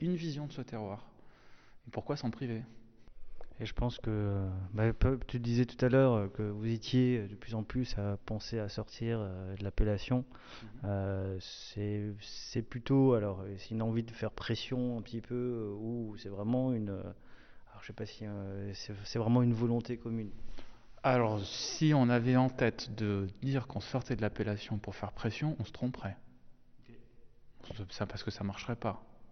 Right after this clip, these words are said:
Speaker 1: Puis, puis, euh, enfin, euh, non, enfin, non, ça marche pas comme ça, quoi. Non, c'est pour, euh, se sortir de, de contraintes, euh, de dégustation d'agréments qui, de toute façon, les vins sont systématiquement rejetés.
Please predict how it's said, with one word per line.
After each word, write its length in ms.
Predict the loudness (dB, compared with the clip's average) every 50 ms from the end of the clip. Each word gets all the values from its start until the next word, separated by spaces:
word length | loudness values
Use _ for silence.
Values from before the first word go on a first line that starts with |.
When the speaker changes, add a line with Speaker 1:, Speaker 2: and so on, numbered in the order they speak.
| -14
Speaker 1:
Puis, 340 | -14 -10 -10 -8 -8 -8 -8 -10
puis, 180 | -10 -8 -8 -6
euh, 60 | -6 -8 -8 -10 -14 -18 -20 -20 -20 -16 -14 -14 -14 -14 -14 -14 -14
enfin, 280 | -4 -2 -2 -2 -2 -6 -12 -18 -18 -18 -18 -16 -18 -16 -18 -16 -18 -18 -18 -18 -16 -12 -12
euh, 60 | -10 -10 -10 -10 -6 0
non, 140 | 0 0 0
enfin, 200 | 0 -2 -4 -4
non, 120 | -2 -2
ça 120 | -2 -2 -4
marche 220 | -4 -4 -6 -6
pas 80 | -4 -2
comme 160 | -2 -4 -2
ça, 160 | -2 -4 -4
quoi. 200 | -4 -6 -10 -12 -12 -16 -18 -18 -18 -18 -16 -16 -16 -16 -16 -16 -14 -14 -16 -16 -16 -16 -16 -4 4
Non, 220 | 6 6 8 6
c'est 200 | 6 6 4 4
pour, 380 | 4 4 2 2 4 4 4 6
euh, 360 | 6 6 6 6 6 4 2
se 260 | 0 -2 -6 -6 -6 -6
sortir 640 | -6 -4 -4 -4 -4 -4 -8 -6 -2 -2 -2 -2 -4
de, 800 | -4 -2 -2 -2 -2 -2 -2 -2 -2 -4 -4 -4 -2 -2 -2 -2
de 100 | -2 -4
contraintes, 800 | -4 -2 -2 -2 -2 -2 0 0 2 4 4 4 2 0 -4 -4
euh, 1040 | -4 -2 -2 -2 -2 -2 0 0 0 0 -2 -2 -2 -2 -2 -2 -2 -2 -2 -2 -4
de 340 | -4 -2 -2 -2 0 0 0
dégustation 640 | 0 0 -2 -2 -2 -6 -4 -4 -4 -2 -2 0
d'agréments 540 | 0 2 0 2 2 2 2 2 2 0 0
qui, 160 | -2 -6 -12
de 40 | -14
toute 120 | -16 -10
façon, 320 | -8 -8 -6 -2 -2 0 0
les 80 | 0
vins 160 | 0 0 -2 -2
sont 160 | -4 -6 -8
systématiquement 920 | -6 -8 -10 -10 -6 -4 -2 -2 -2 -4 -4 -10 -6 -2 0 0 0 2
rejetés. 480 | 0 0 -2 -2 -4 -2 -2 -4 -4